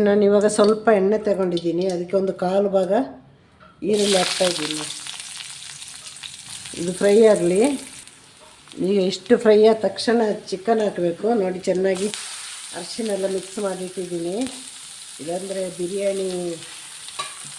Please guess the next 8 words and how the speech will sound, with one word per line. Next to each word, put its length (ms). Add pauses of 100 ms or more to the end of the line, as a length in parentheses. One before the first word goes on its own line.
(100)
ಸ್ಮೆಲ್ 420
ಬಂದರೆ 280 (100)
ತಿನ್ನಲಿಕ್ಕಾಗಲ್ಲ. 760 (1500)
ನೋಡಿ, 200 (1120)
ಬೋನ್ಲೆಸ್ 580
ಚಿಕನ್ 360
ಇದು 140 (1400)
ಚೆನ್ನಾಗಿ 920